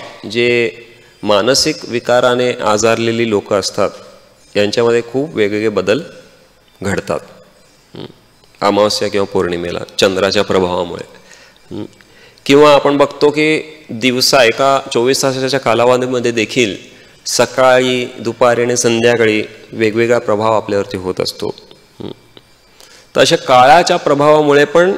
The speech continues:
कार्य करण्यामध्ये त्याचा एक भाग येतो, त्या factor consider केला जातो. हं? आणि दुसरं ते सांगतात स्वभाव. हं? तीन गुणांनी प्रभावित असलेला स्वभाव.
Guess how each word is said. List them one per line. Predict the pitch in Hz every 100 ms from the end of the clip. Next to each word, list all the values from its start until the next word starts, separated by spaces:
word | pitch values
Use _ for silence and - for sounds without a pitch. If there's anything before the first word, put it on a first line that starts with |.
| - - - -
कार्य | 120 123 143
करण्यामध्ये | - 127 123 127 123 117 117 95 - - - - _ -
त्याचा | 101 117 120
एक | - 113 135 - - - -
भाग | 104 107 123 - -
येतो, | 104 92 - 80 - -
त्या | 101 -
factor | 101 - 117
consider | - 101 101 104 92
केला | 95 92
जातो. | 104 - - _ _ _
हं? | 123 - - - - -
आणि | 120
दुसरं | 127 143 190 170 127 139
ते | 143
सांगतात | 135 127 127 147 131 147 - -
स्वभाव. | - 113 107 113 101 85 - - - _ -
हं? | 123 - _ _ _ _ _ _ _ - _ _ -
तीन | 151 165
गुणांनी | 139 135 139 135 139 175
प्रभावित | - 110 110 127 131
असलेला | 113 - 104 123 196 -
स्वभाव. | - - 95 98 87